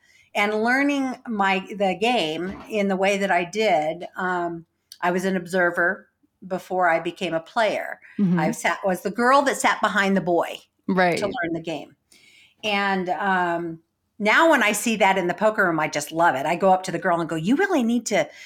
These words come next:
Speaker 1: watch him play because you can be the one seated there next."
Speaker 2: Yeah.
Speaker 1: I, you know, I tell 'em I was that girl. So,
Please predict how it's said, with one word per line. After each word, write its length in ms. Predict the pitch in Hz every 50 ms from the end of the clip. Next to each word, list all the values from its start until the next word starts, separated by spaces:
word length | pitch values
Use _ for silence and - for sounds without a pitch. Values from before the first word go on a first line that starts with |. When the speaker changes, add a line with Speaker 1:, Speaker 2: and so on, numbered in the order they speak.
| - - _
Speaker 1:
watch 340 | - 170 202 233 269 269 -
him 160 | 269 240 214
play 320 | 202 - - 247 262 220 185
because 420 | 165 175 170 - 180 165 160 -
you 200 | 170 180 233 359
can 180 | - 392 330 226
be 80 | 214
the 100 | 185 180
one 200 | 175 175 170 175
seated 440 | - - 208 202 208 185 175 165 165
there 300 | - 170 156 147 147 - -
next." 360 | 185 190 233 247 - - -
Speaker 2:
Yeah. 240 | 180 180 196 208 170
Speaker 1:
I, 200 | 160 202 214 196 190 202 196 202
you 120 | 233 226 214
know, 80 | 196
I 140 | 190 185 196
tell 220 | 190 196 254 214
'em 120 | 190 165 - -
I 120 | - 214 226
was 200 | 247 247 208 190
that 180 | 180 147 -
girl. 320 | 196 208 233 220 - - - -
So, 380 | - - 208 190 185 175 175